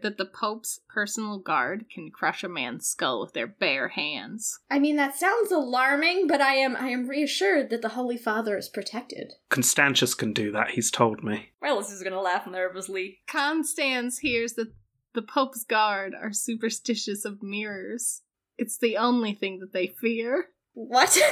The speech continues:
Speaker 3: That's, that's weird. Constance isn't entirely sure what a mirror is, so he just figures that it's probably some kind of lizard.
Speaker 1: Odysseus hears that the laundress of the castle wanders the streets at night.
Speaker 4: Oh,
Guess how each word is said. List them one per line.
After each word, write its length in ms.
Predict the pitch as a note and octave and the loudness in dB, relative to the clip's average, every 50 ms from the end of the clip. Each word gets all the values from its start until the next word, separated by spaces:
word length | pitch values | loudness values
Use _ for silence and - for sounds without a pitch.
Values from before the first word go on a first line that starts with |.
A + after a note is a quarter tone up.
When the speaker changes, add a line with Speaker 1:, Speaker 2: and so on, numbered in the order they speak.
| - - - - - - - _ _ _ _ - | 2 -2 -8 -14 -18 -20 -20 _ _ _ _ 0
Speaker 3:
That's, 180 | - - - - _ | 0 0 0 -2 _
that's 360 | - B2 A#2+ - - - - | 2 2 2 2 -2 -4 2
weird. 320 | C3+ B2+ B2 A#2 A#2 A#2 - - - - - - | 4 4 6 6 4 2 0 -4 -6 -6 -4 2
Constance 480 | - E3+ F3+ - - F3+ F3 D3 - | 2 2 4 4 4 4 4 4 2
isn't 260 | E3 C#3+ - D#3+ - - | 2 2 2 0 2 2
entirely 540 | D3 C#3 - - - - C#3 C#3 C3+ D3 C#3+ | 0 0 2 2 4 6 8 8 8 8 6
sure 240 | - - C#3 C#3 | 8 8 8 8
what 160 | C3+ C3+ C3+ C3+ | 8 8 8 8
a 20 | |
mirror 540 | C3+ C#3 C#3 C3+ C3+ C3+ C3+ C3+ C#3 D3 D3 | 8 8 8 10 10 10 8 8 8 6 6
is, 320 | D#3 D3+ - - - - - _ _ _ _ | 6 6 6 4 4 4 0 _ _ _ _
so 200 | - - - B2 | 0 2 2 2
he 200 | - - B2+ A#2+ | 2 2 0 2
just 320 | - C#3+ B2+ - - - | 6 6 6 6 4 6
figures 340 | - C3 A#2 A#2+ A#2 G#2+ - | 6 6 8 6 6 6 4
that 100 | A#2 A2+ | 4 4
it's 140 | A#2+ A#2+ - | 4 2 0
probably 500 | - - - A2+ A2 A2+ G#2+ A2+ A#2+ A2+ | 0 2 4 4 4 4 2 2 2 2
some 280 | - - A#2 A2 A2 | 2 2 2 0 0
kind 320 | G#2+ - - A2+ A2 G#2+ A2 | 0 0 0 0 2 0 0
of 120 | G#2+ - | -2 -2
lizard. 460 | A2 G#2+ G#2+ G#2+ - A2+ A2+ G#2+ - - - _ _ _ _ _ | -2 0 0 2 2 2 2 2 0 -2 -4 _ _ _ _ _
Speaker 1:
Odysseus 540 | A3 A3+ A3 D4 D#4 D4+ - D4+ C#4 C#4 C#4+ | -2 0 2 0 0 0 0 -2 -2 0 0
hears 240 | - C4 B3+ C4 B3 | 0 0 0 2 0
that 140 | A#3+ G#3+ | -2 -2
the 100 | - A3 | -2 -4
laundress 540 | G#3+ A3 G#3 G#3 A3 A#3 A3 A3 G3+ G#3 - | -2 0 0 0 2 0 0 -2 -4 -4 -6
of 100 | G#3+ F#3+ | -8 -8
the 80 | F#3+ F#3+ | -8 -10
castle 560 | F#3+ - - F#3+ G3 G3+ - - F3+ E3+ F3 | -8 -4 -4 -4 -2 -4 -4 -6 -6 -8 -6
wanders 460 | E3+ E3 G3 A3 A#3+ A#3 C4+ A#3 A#3 - | -2 0 2 2 2 2 2 0 -2 -2
the 140 | C4+ B3+ | -2 -2
streets 500 | A#3+ - - - D4+ D4 D4 D4 D4 - | -2 -2 -4 -4 -4 -2 -2 -2 0 0
at 160 | B3+ G#3 - G3 | -2 -2 -2 -2
night. 400 | G3+ G3 F3 F3 F3 - _ _ _ - | -2 -2 -2 -2 -6 -8 _ _ _ 4
Speaker 4:
Oh, 460 | C#4 C#4 C#4 C#4 C#4+ C4+ - - | 6 10 10 12 10 10 8 6